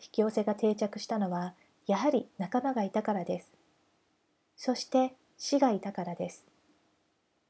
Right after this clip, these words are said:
その環境への優先順位を上げ、足を運び、仲間たちと語らったからです。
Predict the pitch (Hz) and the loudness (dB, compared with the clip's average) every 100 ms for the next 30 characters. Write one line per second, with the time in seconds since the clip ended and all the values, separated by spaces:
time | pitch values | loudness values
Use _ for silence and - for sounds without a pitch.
0 | _ _ _ _ _ _ _ _ _ _ | _ _ _ _ _ _ _ _ _ _
1 | - 233 240 247 240 262 254 247 214 185 | 0 2 2 0 2 4 6 4 2 4
2 | 214 240 277 277 285 285 247 185 175 175 | 4 6 4 4 6 6 6 2 -2 0
3 | 196 208 - - - _ 185 - 240 202 | 2 2 -2 -20 -20 _ -6 0 2 2
4 | 190 - 190 208 208 _ _ _ _ 175 | 0 0 2 2 0 _ _ _ _ -4
5 | - 214 226 202 - - - 240 262 269 | 2 2 2 0 -2 -4 -4 2 4 4
6 | 233 185 180 180 175 - | -2 -4 -2 -4 -4 -8